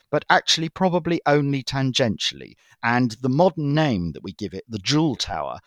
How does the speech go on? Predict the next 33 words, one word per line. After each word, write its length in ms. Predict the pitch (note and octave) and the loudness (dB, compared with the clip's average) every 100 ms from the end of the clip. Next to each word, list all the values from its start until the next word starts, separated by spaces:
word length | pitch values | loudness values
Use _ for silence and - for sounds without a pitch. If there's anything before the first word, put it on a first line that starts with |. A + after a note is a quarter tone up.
| _ _ - | _ _ 0
makes 260 | C#3+ D#3 C3+ | 2 2 0
a 60 | |
reference 480 | B2+ C3 - D2 - | -2 -2 -4 -12 -12
to 100 | - | -12
this. 260 | - A1 - | -14 -12 -10
It's 200 | - C3 | -8 -2
earlier 440 | D3 F3 C#3 G#2+ | 0 0 0 0
on, 280 | G2+ F#2+ F#2+ - _ | 0 -2 -8 -12 _
it's 180 | A2 G#2 | -2 0
referred 380 | A2+ - A2+ G2+ | 0 2 0 0
to 140 | A2+ | -2
sometimes 680 | G2+ A#2 A2 - A2+ A2 G#2+ | 0 2 2 2 0 2 2
as 220 | G#2+ G#2 - _ C3 | 0 -2 -10 _ -2
the 80 | |
Jewel 380 | A2+ A#2+ B2 B2 | 0 2 2 0
House. 580 | - - F2 - - - _ _ - | -2 -4 -4 -2 -2 -4 _ _ 0
And 120 | D#3 | 2
what 180 | C4+ D#4+ | 2 0
it 160 | F4 | -2
was, 580 | D3 D#3+ A2+ F2+ G#2 - - _ _ | 2 2 0 -4 -4 -4 -6 _ _
was 160 | - D3 | 2 2
a 60 | F#3 | 0
place 520 | E3+ F3+ G#3 - - _ _ _ | 0 0 2 -2 -6 _ _ _
of 300 | D3 C#3+ - - | 2 2 0 -4
security 1040 | - - - C4 A3+ C3 F#2 - E2 G2 - _ _ _ | 0 0 0 2 4 2 -2 -8 -8 -14 -18 _ _ _
within 340 | C#3 D3 F#3 A3 | -2 2 2 2
the 80 | A3 | 0
complex 500 | F3+ C#3 B2+ - - | -4 0 0 0 0
of 120 | G2 | -2
the 100 | G#2 | 0
Palace 320 | A2 G#2+ G2 | 2 2 0
of 140 | G2 | -4
Westminster, 640 | G2 F2+ - E2 - G#2+ | -4 -6 -8 -10 -8 -10